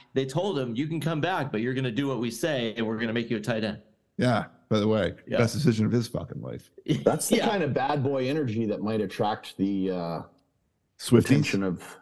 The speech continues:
Speaker 3: yeah, T Swift. I mean, Jason also just confirmed that that relationship is actually going on.
Speaker 2: Good for
Speaker 3: Um,
Speaker 2: Travis, you know? And the
Speaker 3: I mean,
Speaker 2: more
Speaker 3: hey.
Speaker 2: I watch, like, I see their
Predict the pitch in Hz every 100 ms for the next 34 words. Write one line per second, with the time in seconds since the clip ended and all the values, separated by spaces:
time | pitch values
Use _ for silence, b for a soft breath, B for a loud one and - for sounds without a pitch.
0 | _ - 82 165 98 78 90 - 139 -
1 | 87 78 - - _ _ _ _ _ _
2 | _ _ _ _ 95 98 95 92 - 127
3 | 131 123 135 - 127 113 98 107 - -
4 | 110 101 104 104 92 95 104 113 - 98
5 | 87 - 90 90 - 80 78 - _ _
6 | _ _ 85 95 - 95 87 87 85 82
7 | 101 87 440 427 - 160 110 95 - -
8 | - 123 240 269 - - 220 233 220 226
9 | 233 262 240 180 185 190 156 151 147 156
10 | - 127 131 131 143 139 123 117 113